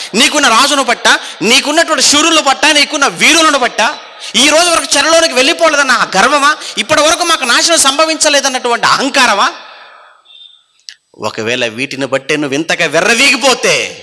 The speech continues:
నీకు దగ్గర పడింది, నీకు దగ్గర పడింది ఇక. అదే చెప్తున్నాడు, అదే చెప్తున్నాడండి. వారు బహు గర్వపోతులు. కింది మాటలో, వారు బహు గర్వపోతులు అన్న చూడండి. మనకు తిండిపోతుల గురించి తెలుసు, తాగుబోతుల గురించి తెలుసు, వీళ్ళే పోతులట.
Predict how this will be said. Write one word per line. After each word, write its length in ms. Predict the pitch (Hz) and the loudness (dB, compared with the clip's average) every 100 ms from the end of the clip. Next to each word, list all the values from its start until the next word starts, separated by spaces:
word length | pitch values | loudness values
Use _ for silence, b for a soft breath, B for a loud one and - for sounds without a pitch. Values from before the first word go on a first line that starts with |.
| - - - _ _ _ _ _ _ _ - | -20 -20 -20 _ _ _ _ _ _ _ -16
నీకు 400 | 101 113 110 113 | -8 -6 -6 -6
దగ్గర 340 | 113 104 110 107 | -6 -6 -8 -8
పడింది, 400 | 104 101 98 104 | -8 -8 -4 -2
నీకు 280 | 196 247 | 0 0
దగ్గర 280 | 247 247 285 | -2 0 0
పడింది 340 | 277 277 277 269 | 0 0 0 -2
ఇక. 120 | 262 147 98 - - - - - _ - | 0 -2 -2 -10 -18 -20 -20 -20 _ -10
అదే 180 | 123 151 | -4 -2
చెప్తున్నాడు, 520 | 190 - 220 233 170 104 - - | -2 -2 0 0 0 -4 -8 -4
అదే 160 | 185 | -2
చెప్తున్నాడండి. 640 | 196 185 196 190 147 120 143 - B B B 139 | -2 -2 -2 -2 -4 -6 -8 -10 B B B 0
వారు 280 | - 220 | 2 2
బహు 200 | 226 240 233 | 2 0 0
గర్వపోతులు. 760 | 233 240 277 302 302 311 311 294 220 120 95 - - - | 0 2 2 2 2 2 2 2 0 -4 -12 -18 -20 -10
కింది 220 | 175 226 | -4 0
మాటలో, 300 | 233 226 196 135 B B | 0 0 0 -2 B B
వారు 200 | 170 208 | 2 2
బహు 240 | 175 185 240 165 | 2 2 0 2
గర్వపోతులు 1120 | 165 185 220 233 254 247 262 262 262 269 254 247 | 2 2 2 2 0 2 2 4 2 0 2 2
అన్న 140 | 233 | 2
చూడండి. 380 | 226 233 247 247 - B B | 2 0 0 -4 -12 B B
మనకు 280 | 160 175 170 | -2 -2 -4
తిండిపోతుల 520 | 170 185 208 226 233 | -2 0 2 2 0
గురించి 260 | 247 220 | -2 -4
తెలుసు, 200 | 233 233 | -2 -2
తాగుబోతుల 480 | 254 226 233 233 233 | 0 0 0 -2 -4
గురించి 240 | 226 233 214 | -4 -2 -2
తెలుసు, 200 | 202 175 | 0 -2
వీళ్ళే 280 | 196 233 240 | 0 2 2
పోతులట. 440 | 247 240 240 | 0 0 -2